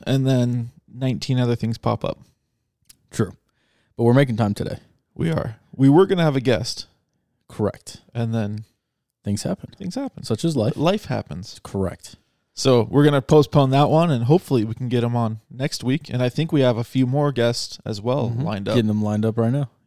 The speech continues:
Speaker 2: Yes, sir.
Speaker 1: So that should be exciting.
Speaker 2: Very
Speaker 1: Some,
Speaker 2: exciting.
Speaker 1: some good podcasts to come.
Speaker 2: Um, and then this one is actually gonna be one of also hopefully many. The O G himself, Matty Erickson, the Ski Pro legend,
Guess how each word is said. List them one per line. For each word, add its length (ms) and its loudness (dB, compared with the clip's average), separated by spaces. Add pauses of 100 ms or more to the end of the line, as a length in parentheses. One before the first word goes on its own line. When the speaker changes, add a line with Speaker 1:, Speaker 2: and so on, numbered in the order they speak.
Speaker 2:
Yes, 160 -8
sir. 140 -2
Speaker 1:
So 260 0
that 160 0
should 240 -6
be 280 -6 (120)
exciting. 960 -8
Speaker 2:
Very 220 6
Speaker 1:
Some, 80 4
Speaker 2:
exciting. 420 -6
Speaker 1:
some 180 -4
good 220 -4
podcasts 480 -4
to 80 -12
come. 280 -6 (320)
Speaker 2:
Um, 360 0
and 100 0
then 260 -2
this 280 4
one 320 2
is 140 4
actually 360 0
gonna 100 2
be 420 0 (180)
one 320 4
of 140 4
also 380 4
hopefully 440 2
many. 360 0 (760)
The 320 2
O 240 8
G 300 6
himself, 800 2
Matty 340 4
Erickson, 500 0
the 100 -4
Ski 240 -4
Pro 200 2
legend, 580 0